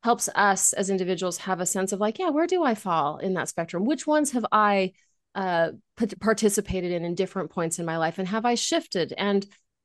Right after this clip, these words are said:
and changed?" And also helping us recognize that it's okay to shift and change, and our reasons can be different because we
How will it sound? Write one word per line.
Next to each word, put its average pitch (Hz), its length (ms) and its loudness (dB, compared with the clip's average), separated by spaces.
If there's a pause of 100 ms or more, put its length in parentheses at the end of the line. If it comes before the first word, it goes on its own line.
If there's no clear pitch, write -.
(140)
and 240 260 4
changed?" 220 720 0
And 208 240 2
also 214 260 4
helping 202 260 0
us 190 140 -4
recognize 190 400 -2
that 233 100 -4
it's 247 120 0
okay 285 240 0
to 349 80 0
shift - 240 -6
and 170 100 -4
change, 131 420 -8
and 185 80 -6
our 190 80 -2
reasons 233 360 2
can 220 120 -2
be 202 80 0
different 185 440 -2
because 202 260 -4
we 247 480 2